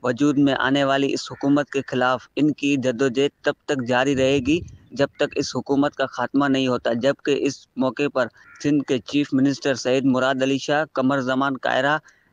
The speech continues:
आजिज दामरा, जिला ठट्ठा के सदर सादिक अली मेमन, एमपीए सैयद रियाज शाह शिराजी, एमपीए हाजी अली हसन जरदारी, पीपल्स पार्टी जिला ठट्ठा के इतलात सेक्रेटरी सैयद महमूद आलम शाह बुखारी समेत पीपल्स पार्टी के मुख्तलिफ मरकजी कायदीन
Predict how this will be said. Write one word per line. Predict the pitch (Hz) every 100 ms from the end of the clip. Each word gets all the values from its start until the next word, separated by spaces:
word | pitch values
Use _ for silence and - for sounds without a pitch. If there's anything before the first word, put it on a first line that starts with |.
| -
आजिज | 120 117 143 123
दामरा, | 120 123 135 147 156 131
जिला | 117 131 135
ठट्ठा | 135 123 143
के | 139
सदर | 135 131 131
सादिक | 113 117 123 135
अली | 135 135
मेमन, | 127 131 151 147
एमपीए | 131 127 - 139 135
सैयद | - 131 127
रियाज | 123 127 135
शाह | 131 - 143 147 _ -
शिराजी, | 139 139 139 151
एमपीए | 131 131 120 139 139 143
हाजी | 123 123 135
अली | 127 131
हसन | - 139
जरदारी, | 117 120 131 139 156 - - - -
पीपल्स | 127 143 131 -
पार्टी | 135 143 143
जिला | 127 135 139
ठट्ठा | 123 - 135 - 139
के | 131 135
इतलात | - - - 135 139
सेक्रेटरी | - 135 - 135 - 147
सैयद | - 127 127
महमूद | 127 127 131 143 -
आलम | 127 131 139
शाह | - 139
बुखारी | 123 120 131 139
समेत | 139 127 123 156 -
पीपल्स | 131 139 139 -
पार्टी | 131 120 139
के |
मुख्तलिफ | 135 123 - 139 139
मरकजी | 127 127 135 131
कायदीन | - 123 127 131 147